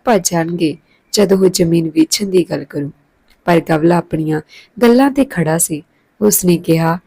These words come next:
"ਨਿੰਮੀ ਭੈਣ ਨੂੰ ਪੁੱਛ ਲਵੋ।" ਗਵਲੇ ਨੇ ਕਿਹਾ, "ਉਸ ਨਾਲ ਗੱਲ ਹੋ ਚੁੱਕੀ ਆ।"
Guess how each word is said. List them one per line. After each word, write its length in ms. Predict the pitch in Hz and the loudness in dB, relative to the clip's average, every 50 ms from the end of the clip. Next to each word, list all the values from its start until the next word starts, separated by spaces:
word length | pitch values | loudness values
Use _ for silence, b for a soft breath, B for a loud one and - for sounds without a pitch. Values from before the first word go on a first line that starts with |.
| _ _ _ _ _ - 196 | _ _ _ _ _ -6 -2
"ਨਿੰਮੀ 340 | 196 190 196 185 185 196 190 | 2 2 2 4 2 2 0
ਭੈਣ 320 | 190 - 202 175 160 156 | 2 2 2 2 2 0
ਨੂੰ 100 | 156 160 | -2 -6
ਪੁੱਛ 340 | - - 165 160 - - 160 | -4 -2 -2 -2 -2 -2 -2
ਲਵੋ।" 260 | 156 147 143 151 - 220 - _ _ _ _ _ _ _ _ _ - | -2 -2 -4 -6 -8 -10 -14 _ _ _ _ _ _ _ _ _ 0
ਗਵਲੇ 280 | 185 170 165 170 170 165 | 0 2 2 2 2 2
ਨੇ 140 | 160 160 | 0 -2
ਕਿਹਾ, 420 | 156 - - 160 156 156 156 156 156 _ _ _ _ _ - | -4 -4 -6 -6 -6 -6 -6 -8 -10 _ _ _ _ _ -2
"ਉਸ 180 | 233 247 - 285 | -2 0 0 2
ਨਾਲ 200 | 285 285 277 277 | 2 2 2 2
ਗੱਲ 280 | 208 - 185 180 185 | 0 2 2 2 2
ਹੋ 180 | 185 180 185 185 | 2 2 2 2
ਚੁੱਕੀ 440 | 185 - 185 - - - 151 147 160 | 0 0 -6 -8 -8 -8 -10 -10 -10
ਆ।" 100 | 165 | -12